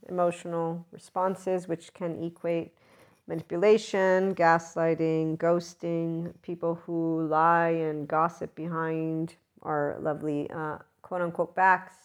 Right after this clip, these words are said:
inconsistencies. So all that which those who are in the relationship soul age group or societal soul age group don't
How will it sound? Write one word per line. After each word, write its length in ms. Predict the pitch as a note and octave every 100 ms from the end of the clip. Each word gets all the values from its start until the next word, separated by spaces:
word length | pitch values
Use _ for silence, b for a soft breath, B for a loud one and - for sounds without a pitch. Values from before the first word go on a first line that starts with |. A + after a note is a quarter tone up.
| _ _ _ _ _ -
inconsistencies. 1500 | G#3 G#3 - G3 - G#3 - G3+ G3+ - G3 G3 G3+ G3
So 400 | - - F3+ F3 -
all 260 | G3 G#3
that 260 | G3 F#3+ -
which 360 | F3+ F3 - -
those 460 | F#3+ F#3 F#3+ F#3+
who 200 | F#3+ F#3+
are 420 | - F3 E3+ F3 -
in 880 | F3 F3 F3 F3 F3 F3 F3 E3+
the 480 | E3+ F3+ F3 E3+ E3
relationship 800 | D#3+ F3 A#3 C4+ - G3+ - E3
soul 260 | - F#3+ F3+
age 360 | - F3+ E3+
group 240 | - F3 -
or 100 | E3
societal 640 | - E3+ A3+ A#3 A3+ G3
soul 300 | F#3 F#3 F3+
age 240 | - E3+ E3+
group 300 | F3 E3+ _
don't 480 | F3 F3+ E3+ E3+